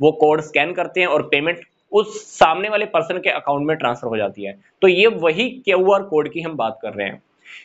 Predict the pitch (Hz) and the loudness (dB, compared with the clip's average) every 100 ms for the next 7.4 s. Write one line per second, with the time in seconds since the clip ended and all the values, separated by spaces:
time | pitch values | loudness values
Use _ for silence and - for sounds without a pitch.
0 | _ 208 220 262 277 240 233 233 226 208 | _ 2 2 0 -4 0 0 0 -4 -2
1 | 180 220 220 196 180 202 196 208 214 147 | 2 0 0 0 0 0 0 -2 0 0
2 | 147 - 175 170 160 123 110 107 98 - | 0 -2 0 2 4 2 0 -4 -8 -12
3 | _ 135 156 185 202 175 220 190 160 185 | _ -4 0 2 0 -2 -2 -2 -2 -2
4 | 180 151 151 - 170 170 _ _ - 151 | 0 0 0 0 -4 -4 _ _ -6 -2
5 | 151 151 160 160 175 170 - _ _ _ | 2 2 2 0 0 0 -4 _ _ _
6 | _ _ _ _ _ 151 170 165 175 202 | _ _ _ _ _ 0 2 4 2 2
7 | - 214 208 | 0 0 -2